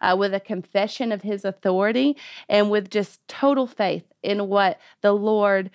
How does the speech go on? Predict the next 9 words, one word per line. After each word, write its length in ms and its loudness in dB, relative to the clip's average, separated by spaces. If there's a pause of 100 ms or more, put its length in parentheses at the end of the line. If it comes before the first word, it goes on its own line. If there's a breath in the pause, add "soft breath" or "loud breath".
(160 soft breath)
is 240 -4
able 520 0 (280)
to 140 -2
do. 480 -2 (500 loud breath)
And 160 2
so 200 4
moving 440 4
into 300 0
Mark 500 0